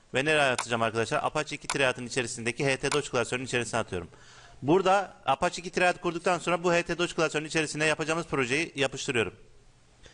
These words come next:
Sinema isminde bir proje. Bakın arkadaşlar, bu bize neyi sağlıyor onu göstereyim. Şimdi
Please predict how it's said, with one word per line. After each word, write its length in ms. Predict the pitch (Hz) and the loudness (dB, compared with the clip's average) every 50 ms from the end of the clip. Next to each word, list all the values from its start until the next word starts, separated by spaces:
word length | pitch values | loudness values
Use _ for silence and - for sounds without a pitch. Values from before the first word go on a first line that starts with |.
| - - - - - | -20 -20 -20 -12 -6
Sinema 320 | - - 185 180 175 170 | -2 0 2 2 2 2
isminde 300 | 143 - - 123 143 147 | 0 0 -2 -4 -4 -4
bir 60 | 143 | -2
proje. 340 | - - 123 117 101 104 113 | -2 0 0 2 2 2 0
Bakın 200 | 160 - - 151 | 0 0 0 0
arkadaşlar, 400 | 135 120 120 120 107 - 120 123 | 0 2 2 0 0 0 -2 0
bu 80 | 175 180 | 0 0
bize 200 | 180 170 185 175 | 2 2 2 2
neyi 160 | 185 185 170 | 2 2 2
sağlıyor 320 | - 156 127 113 110 117 | 2 0 0 0 0 0
onu 100 | 123 147 | 0 0
göstereyim. 440 | 135 123 110 - 107 98 110 131 - - - - - - - - - - - - - - - - - - - - - - - - - - - - - - - - - - - - - - - - - | 0 0 0 0 -2 -2 -2 -2 -6 -12 -20 -20 -20 -20 -20 -20 -20 -20 -20 -20 -20 -20 -20 -20 -20 -20 -20 -20 -20 -20 -20 -20 -20 -20 -20 -20 -20 -20 -20 -20 -20 -20 -20 -20 -20 -20 -20 -10 -2
Şimdi 360 | - - 180 147 110 92 | 0 2 4 4 2 0